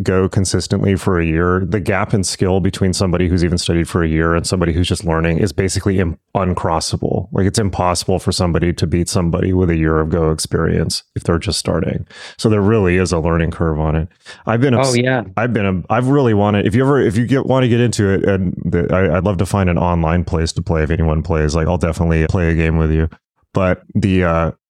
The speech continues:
Speaker 1: I've been obsessed with, I've really wanted to find, I've been really into games and game theory for the last year. It just, it's just fascinating to me. And
Speaker 2: I love games.
Speaker 1: I do too. I think they are a wonderful break from the stress of life, and they're a wonderful way to connect and learn.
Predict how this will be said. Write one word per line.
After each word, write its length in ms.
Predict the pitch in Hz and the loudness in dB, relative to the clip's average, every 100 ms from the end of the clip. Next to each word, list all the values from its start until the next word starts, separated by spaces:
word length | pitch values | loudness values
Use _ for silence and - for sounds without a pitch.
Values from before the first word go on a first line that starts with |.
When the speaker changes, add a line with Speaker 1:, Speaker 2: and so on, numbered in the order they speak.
| _ _ _ | _ _ _
Speaker 1:
I've 140 | 104 95 | -2 0
been 140 | 120 | 0
obsessed 460 | 104 - 110 107 113 | 0 0 -2 0 0
with, 100 | 87 | 0
I've 160 | 92 | 0
really 160 | 110 120 | 2 2
wanted 260 | 110 104 | 2 2
to 100 | 92 | 0
find, 480 | 87 95 90 85 85 - _ _ _ _ _ _ 120 92 - | -2 0 0 0 -2 -8 _ _ _ _ _ _ -14 -10 -6
I've 120 | 123 | -2
been 280 | 175 123 95 | 0 2 2
really 320 | 120 117 95 | 4 2 2
into 320 | 98 101 98 | 0 0 -2
games 500 | 80 76 85 90 87 | -2 -2 0 0 0
and 220 | 82 82 | 0 0
game 240 | 80 80 82 | 0 0 -2
theory 420 | - 82 78 78 | -2 0 0 0
for 140 | - | -2
the 100 | 87 | 0
last 360 | 82 80 80 - | 0 0 -2 -2
year. 480 | 85 80 78 78 - | 0 2 2 0 -2
It 120 | - 92 | -4 -2
just, 180 | 90 | -2
it's 160 | - 87 | 0 0
just 140 | 80 | -2
fascinating 520 | - 82 82 87 82 82 | -2 -2 0 0 2 0
to 120 | 85 | 0
me. 240 | 80 82 - | 2 0 0
And 160 | 90 | 0
Speaker 2:
I 60 | 165 | 0
love 280 | 131 131 - | 0 -2 -4
games. 400 | 113 104 95 - | -4 -4 -6 -4
Speaker 1:
I 120 | 104 | 0
do 160 | 113 87 | 2 0
too. 300 | - 98 87 | 0 2 2
I 100 | 98 | 2
think 220 | 117 101 | 0 0
they 240 | 101 90 - | 0 0 0
are 180 | 92 87 | 0 2
a 80 | |
wonderful 460 | 85 92 95 - 90 | 2 2 0 0 -4
break 400 | 90 90 87 - | -2 0 0 -2
from 540 | - 95 80 78 76 - _ _ _ | -6 -2 0 0 -4 -6 _ _ _
the 60 | 98 | -6
stress 320 | - 90 - | -2 -2 -2
of 120 | 85 | 0
life, 320 | 95 82 76 | 0 0 0
and 120 | 90 87 | 0 2
they're 120 | 82 | 2
a 60 | |
wonderful 360 | 87 87 85 87 | 2 0 -2 -2
way 140 | 85 | 0
to 100 | 80 | -2
connect 480 | - 92 87 82 - | -4 -2 0 -2 -2
and 160 | 82 80 | -2 0
learn. 380 | 87 87 82 | 0 0 0